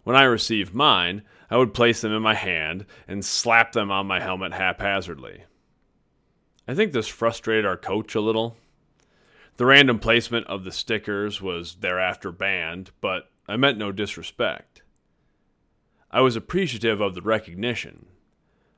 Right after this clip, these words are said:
but I didn't want vanity to be my driving force. The actions that merited the stickers were important.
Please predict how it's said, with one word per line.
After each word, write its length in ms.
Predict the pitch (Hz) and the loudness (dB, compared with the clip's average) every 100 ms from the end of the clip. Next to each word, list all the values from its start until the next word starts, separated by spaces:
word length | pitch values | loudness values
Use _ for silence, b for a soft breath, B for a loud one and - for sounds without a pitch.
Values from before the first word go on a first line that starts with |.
| _ _ - | _ _ 2
but 100 | 113 | 4
I 40 | |
didn't 260 | 127 139 98 | 6 4 2
want 300 | 110 110 92 | 0 0 -4
vanity 760 | 87 104 113 92 80 78 85 - | -4 -2 0 -4 -6 -10 -14 -12
to 80 | |
be 140 | 90 101 | -8 -6
my 160 | 92 | -6
driving 460 | 87 95 87 85 80 | -6 -4 -4 -4 -10
force. 720 | - 104 92 71 - - - _ _ _ _ _ _ _ _ _ | -12 -8 -8 -8 -16 -18 -20 _ _ _ _ _ _ _ _ _
The 220 | 95 113 | 0 4
actions 540 | 107 101 - 104 92 82 | 6 4 2 -6 -6 -6
that 240 | 90 - | -8 -6
merited 500 | 95 143 170 110 92 | 0 4 4 2 -2
the 100 | 87 | -8
stickers 520 | - - 82 80 - | -10 -8 -8 -10 -10
were 100 | 90 | -10
important. 720 | 85 - 151 110 62 - _ | -10 0 0 0 -4 -20 _